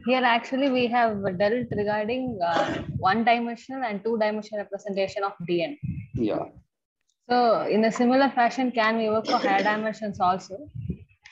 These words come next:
Speaker 2: Yeah, yeah, of course. But, uh, there won't be any higher dimensional irreducible representation.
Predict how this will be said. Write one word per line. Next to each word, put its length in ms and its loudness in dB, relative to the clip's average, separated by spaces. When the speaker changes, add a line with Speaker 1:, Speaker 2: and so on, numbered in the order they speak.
Speaker 2:
Yeah, 160 0
yeah, 200 0
of 200 -4
course. 240 -2
But, 340 -2
uh, 180 -2
there 160 0
won't 260 0
be 100 0
any 500 0
higher 320 -2
dimensional 800 0
irreducible 640 0
representation. 800 -4